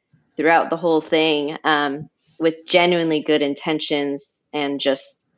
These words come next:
thrown into this world that she was not necessarily prepared,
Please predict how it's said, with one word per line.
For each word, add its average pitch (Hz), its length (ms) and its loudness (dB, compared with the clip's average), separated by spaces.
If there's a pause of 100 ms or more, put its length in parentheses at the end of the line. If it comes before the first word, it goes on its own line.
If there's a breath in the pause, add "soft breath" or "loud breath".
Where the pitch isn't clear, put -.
(160)
thrown 165 280 2
into 143 220 -2
this 139 180 -2
world 139 240 4
that - 120 0
she - 140 -2
was 143 180 0
not 139 280 0 (200)
necessarily 139 440 0
prepared, 139 600 0